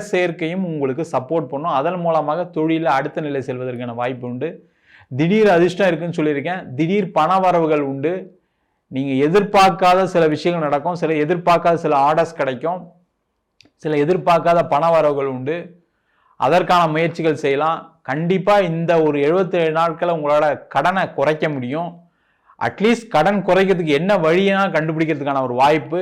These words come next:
இந்த கும்பராசி என்பவர்களுக்கு இருக்கு. அதற்கான முயற்சிகளை செய்யலாம். நிறைய கும்பராசி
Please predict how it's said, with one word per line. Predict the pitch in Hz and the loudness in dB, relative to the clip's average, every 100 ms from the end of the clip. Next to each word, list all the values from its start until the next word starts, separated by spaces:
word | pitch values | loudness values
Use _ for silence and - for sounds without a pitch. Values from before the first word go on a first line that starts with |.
| 185 | -4
இந்த | 143 | -8
கும்பராசி | 143 151 165 151 139 | -6 0 2 2 0
என்பவர்களுக்கு | 135 127 127 117 | -6 -4 -6 -6
இருக்கு. | 127 123 165 175 - _ _ _ 110 | -8 -8 -10 -10 -18 _ _ _ -2
அதற்கான | 131 175 175 170 147 | 0 2 2 2 0
முயற்சிகளை | 147 147 147 139 127 | -4 -4 -4 -4 -6
செய்யலாம். | 123 127 - - _ _ _ _ _ _ - | -8 -6 -6 -8 _ _ _ _ _ _ -4
நிறைய | 135 170 220 240 240 | 0 2 4 2 2
கும்பராசி | 202 214 202 185 | 2 4 6 4